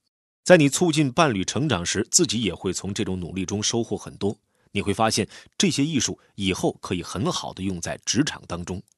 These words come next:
关系这门学问呐，是一通百通的。那也希望你呢，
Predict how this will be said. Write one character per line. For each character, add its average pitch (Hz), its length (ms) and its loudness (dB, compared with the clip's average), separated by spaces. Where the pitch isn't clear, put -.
关 202 240 6
系 208 160 2
这 87 160 0
门 80 140 -8
学 78 200 -2
问 80 160 -8
呐， - 80 -12
是 - 180 -2
一 110 200 -2
通 104 320 -10
百 - 240 -10
通 92 220 -10
的。 - 140 -14
那 120 60 2
也 117 80 6
希 143 180 2
望 120 140 4
你 95 80 -2
呢， 90 160 -2